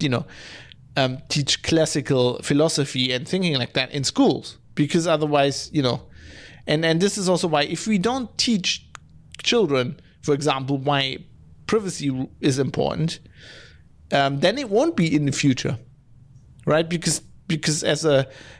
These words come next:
as a society later on, they will not think this is even right, you, it's worth having. Um, "Different nations and classes," so you can see this from nineteen oh three because they're talking about classes. Um, different nation, like even the U S, in the U S,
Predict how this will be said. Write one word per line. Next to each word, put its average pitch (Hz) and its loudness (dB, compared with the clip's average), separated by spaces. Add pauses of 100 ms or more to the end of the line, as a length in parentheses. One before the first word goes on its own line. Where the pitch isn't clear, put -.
as 160 0
a 165 2
society 202 2
later 151 2
on, 190 2
they 143 2
will 151 0
not 151 -2
think 151 -2
this 151 0
is 139 0
even 131 2
right, 139 0
you, 127 -2 (120)
it's - -4
worth 123 0
having. 165 -4 (1300)
Um, 123 -2 (280)
"Different 226 0
nations 156 0
and 139 -4
classes," 131 0
so 127 4
you 127 0
can 123 -4
see 127 0
this - -2
from 123 -2
nineteen 131 -2
oh 123 -4
three 143 2
because 123 -2
they're 123 0
talking 127 -2
about 123 -2
classes. - -4 (220)
Um, 131 2 (680)
different 180 0
nation, 143 2
like 135 2
even 139 4
the 120 2
U 123 2
S, 120 -2
in 123 -4
the 120 -2
U 131 -2
S, - -4